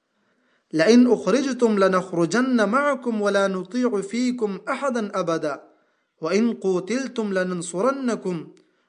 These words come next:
والله يشهد إنهم لكاذبون. الله رب العالمین په هغه منافقانو باندې د کفر فتوه لګولې ده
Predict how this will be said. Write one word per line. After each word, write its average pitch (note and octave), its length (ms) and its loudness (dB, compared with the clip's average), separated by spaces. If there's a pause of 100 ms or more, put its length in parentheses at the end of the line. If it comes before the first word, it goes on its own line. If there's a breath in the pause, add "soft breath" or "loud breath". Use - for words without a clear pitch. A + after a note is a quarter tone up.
(160 soft breath)
والله F3+ 600 2
يشهد F#3+ 520 -2
إنهم A#3+ 460 -4
لكاذبون. E3 840 -2 (1080)
الله A3+ 260 10
رب B3+ 200 8
العالمین A#3 520 4
په G3+ 80 2
هغه C4 240 4
منافقانو A#3 720 2
باندې G#3+ 280 0
د F#3 120 -4 (160)
کفر B3 260 -4
فتوه G#3 380 -2
لګولې G#3 540 4
ده A3+ 80 0